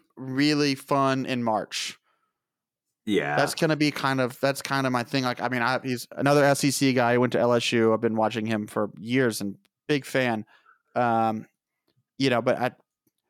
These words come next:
Speaker 1: but I think the opening night depth chart really kind of speaks volumes when you've got Bruno Fernando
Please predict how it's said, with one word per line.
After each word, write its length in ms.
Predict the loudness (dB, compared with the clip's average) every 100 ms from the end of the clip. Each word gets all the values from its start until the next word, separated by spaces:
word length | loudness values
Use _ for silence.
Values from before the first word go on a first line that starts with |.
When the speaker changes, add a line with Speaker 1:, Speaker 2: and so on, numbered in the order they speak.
| _ _ -2
Speaker 1:
but 200 | 0 0
I 140 | 0
think 220 | 0 0
the 140 | 2 2
opening 540 | 2 2 2 2 2
night 300 | 2 0 2
depth 220 | 0 0
chart 320 | 0 0 0 -2
really 280 | 0 2 2
kind 200 | 0 -2
of 80 |
speaks 280 | -2 -2 -2
volumes 680 | 0 2 2 0 -2 -6 -12 _ _ _ _
when 120 | 0
you've 120 | 2
got 220 | 2 0 2
Bruno 320 | 2 4 2
Fernando 920 | 0 0 2 2 2 4 4 0 -6